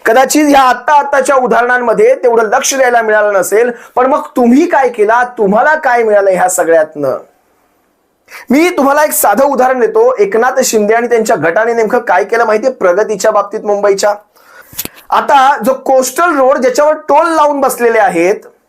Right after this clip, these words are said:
टोल टॅक्स लावून बसलेले आहेत, लागतात ना, पैसा लागतो. मुंबई महानगरपालिकेच्या स्वतःच्या फंडमधनं, स्वतःच्या खर्चातनं बांधलेला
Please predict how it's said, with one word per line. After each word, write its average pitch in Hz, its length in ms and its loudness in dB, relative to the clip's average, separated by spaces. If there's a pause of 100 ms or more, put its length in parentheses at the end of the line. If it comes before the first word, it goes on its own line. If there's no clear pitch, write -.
(500)
टोल 214 180 2
टॅक्स 254 320 -2
लावून 240 240 0
बसलेले 226 280 0
आहेत, 220 200 -2
लागतात 202 380 0
ना, 175 140 -2 (540)
पैसा 165 260 0
लागतो. 254 540 -2 (1200)
मुंबई 247 360 2
महानगरपालिकेच्या 302 1040 0
स्वतःच्या 247 760 0
फंडमधनं, 277 760 0
स्वतःच्या 220 680 -2
खर्चातनं 226 560 -2
बांधलेला 185 600 0